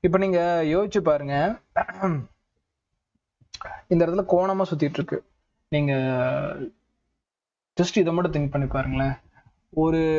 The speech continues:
ஆர் நாட் அளவுக்கு ஒரு momentum சுத்திட்டு இருந்துச்சு,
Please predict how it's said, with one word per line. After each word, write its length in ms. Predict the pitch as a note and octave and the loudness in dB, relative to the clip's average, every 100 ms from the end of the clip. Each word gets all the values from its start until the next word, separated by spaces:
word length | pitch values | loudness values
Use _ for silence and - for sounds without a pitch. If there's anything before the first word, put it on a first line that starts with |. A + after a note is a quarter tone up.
| D3 D3 D#3+ - - | 0 -2 -6 -10 0
ஆர் 520 | D3+ F3 G#3+ A#3+ A3+ | 2 2 2 0 0
நாட் 680 | A3 A3 A3 G#3+ G#3+ F#3+ _ _ - - _ | 0 2 2 2 0 -4 _ _ -4 -4 _
அளவுக்கு 800 | - F3 G#3+ A#3+ G#3+ - D#4 C4 | 2 4 2 0 -2 2 0 0
ஒரு 260 | G3+ G3+ F#3+ | 2 2 2
momentum 340 | F3 G#3 A3 - | 2 2 2 0
சுத்திட்டு 200 | E3 F3+ | 0 2
இருந்துச்சு, 260 | D#3+ C3+ | 0 -2